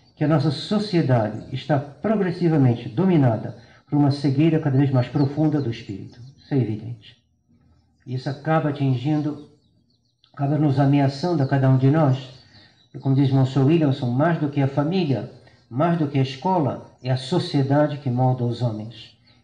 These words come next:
Nós vivemos numa sociedade, e a sociedade, ela como que nos, nos imprime uma marca.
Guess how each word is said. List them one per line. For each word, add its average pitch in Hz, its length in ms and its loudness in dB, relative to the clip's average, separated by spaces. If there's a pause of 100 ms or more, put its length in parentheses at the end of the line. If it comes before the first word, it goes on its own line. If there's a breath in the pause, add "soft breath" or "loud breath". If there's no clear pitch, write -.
(100)
Nós 131 160 -2
vivemos 143 380 0
numa 131 180 0
sociedade, 156 760 -4 (380)
e 123 60 -12
a 120 40 -12
sociedade, 139 760 -2 (260 loud breath)
ela - 140 -18
como 135 380 0
que - 440 -2 (240)
nos, 120 540 -8
nos - 280 -16
imprime 135 840 -2 (200)
uma 113 220 -8
marca. 127 640 -4